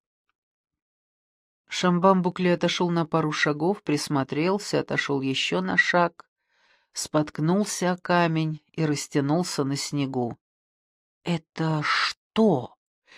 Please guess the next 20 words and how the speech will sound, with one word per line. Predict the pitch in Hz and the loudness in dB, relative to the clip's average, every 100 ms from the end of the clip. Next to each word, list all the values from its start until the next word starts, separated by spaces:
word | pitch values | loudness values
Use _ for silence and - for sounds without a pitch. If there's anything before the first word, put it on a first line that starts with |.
| - - _ | -20 -20 _
удивился | 185 185 208 233 208 - 208 | 2 4 6 6 4 4 6
он, | 208 | 6
разглядев | 185 185 165 180 165 196 180 | 6 4 4 4 6 4 2
камень | - 185 165 160 | 2 2 4 2
как | 151 156 - | 2 0 0
следует. | - 160 139 127 113 - - _ _ _ _ _ _ _ | 0 2 4 2 -2 -4 -16 _ _ _ _ _ _ _
«Это? | 170 330 - 277 131 - _ _ _ _ _ _ - | 4 4 6 6 6 4 _ _ _ _ _ _ -2
Ну, | 180 214 | 4 6
вообще-то | 226 262 262 285 254 | 8 8 6 2 2
верхушка | 254 262 - 262 - 269 | 4 4 4 2 2 0
трубы, | - 320 240 135 - | 4 4 6 4 2
фабричной». | - 233 214 160 120 - 107 110 - _ _ _ _ _ _ _ _ | 6 8 8 6 4 -4 -6 -12 -14 _ _ _ _ _ _ _ _
«Верхушка | 117 143 - 202 - 190 | -8 -8 -4 -4 -2 -4
фабричной | - 160 151 190 - - 180 | -2 -4 -2 -2 -2 -2 -2
трубы? | - 170 147 127 175 247 302 _ _ _ _ _ - | -2 -4 -4 -2 0 -2 -6 _ _ _ _ _ 0
Мазук-то? | 160 180 214 269 262 - 117 - _ _ _ _ | 2 4 2 2 0 -6 -6 -6 _ _ _ _
Что | - - 240 247 | -6 -2 2 2
там, | - 254 254 165 - | 6 6 8 6 4
под | 175 190 | 2 2
снегом?» | - - 233 262 180 131 104 | 0 0 4 6 6 2 -2